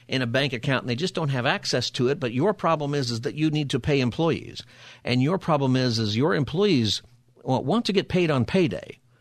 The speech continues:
How many of you are employees, and how many of you expect to get paid on payday? And how many of you are going to keep your job and not look for another job if for some reason you're not getting paid on time?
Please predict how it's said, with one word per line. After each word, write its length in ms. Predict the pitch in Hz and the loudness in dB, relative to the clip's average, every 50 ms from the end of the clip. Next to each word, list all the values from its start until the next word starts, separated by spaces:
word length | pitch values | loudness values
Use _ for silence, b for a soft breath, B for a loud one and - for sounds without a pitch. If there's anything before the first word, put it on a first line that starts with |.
| _ _ - | _ _ -6
How 200 | - 196 226 240 | -2 0 2 4
many 240 | 220 214 202 175 | 4 2 2 2
of 120 | 151 131 131 | 2 2 2
you 140 | 143 139 127 | 4 4 4
are 180 | 120 113 113 | 4 4 4
employees, 680 | 113 107 95 - 143 147 127 104 92 90 87 110 113 113 | 2 2 2 2 2 4 4 2 2 0 0 0 0 0
and 120 | 110 98 | -2 -2
how 200 | 107 139 151 160 | 0 0 0 2
many 200 | 160 147 139 127 | 2 2 2 2
of 100 | 117 104 | 2 2
you 120 | 113 113 104 | 2 0 0
expect 380 | 98 - - - 110 - - | -2 -4 -4 -2 -4 -2 -4
to 80 | - 104 | -4 -4
get 180 | 95 95 - | -4 -6 -4
paid 240 | - - 107 101 98 | -2 -2 0 0 2
on 180 | 98 101 101 98 | 0 0 0 0
payday? 480 | 110 120 107 - - - - - - - b b b b b b b b b b | -2 -2 -2 -2 -6 -10 -14 -18 -20 -20 b b b b b b b b b b
And 160 | - 123 113 | -2 0 2
how 160 | 127 165 185 190 | 2 2 2 4
many 220 | 185 180 170 151 | 2 2 2 2
of 100 | 135 127 | 2 2
you 100 | 131 127 | 2 2
are 60 | 123 | 2
going 160 | 123 127 120 | 2 2 0
to 60 | 113 113 | 0 0
keep 260 | - 233 247 233 - | 0 0 0 2 2
your 160 | 135 104 104 | 0 0 0
job 500 | 92 92 95 87 69 69 90 107 110 110 - - _ | 0 0 0 0 0 -2 -2 -4 -4 -4 -6 -10 _
and 140 | - 104 117 | -4 -2 0
not 120 | 135 110 | 0 2
look 140 | 123 143 139 | 0 0 0
for 100 | - - | 0 0
another 200 | 123 135 160 156 | 2 2 2 2
job 320 | 120 107 95 98 104 107 107 | 2 0 0 0 0 0 0
if 100 | 143 - | 0 0
for 100 | - 135 | 0 0
some 240 | - 170 151 139 | 0 0 2 2
reason 320 | 139 151 151 131 135 120 117 | 2 2 2 2 2 2 2
you're 120 | 127 139 | 2 2
not 200 | 147 151 156 - | 2 0 0 0
getting 220 | - 147 127 127 - | 0 0 0 0 0
paid 320 | - - 196 233 220 135 | -2 -4 -4 -2 -2 -2
on 160 | 101 87 85 | -2 -4 -6
time? 280 | - - 101 - - | -8 -12 -12 -12 -14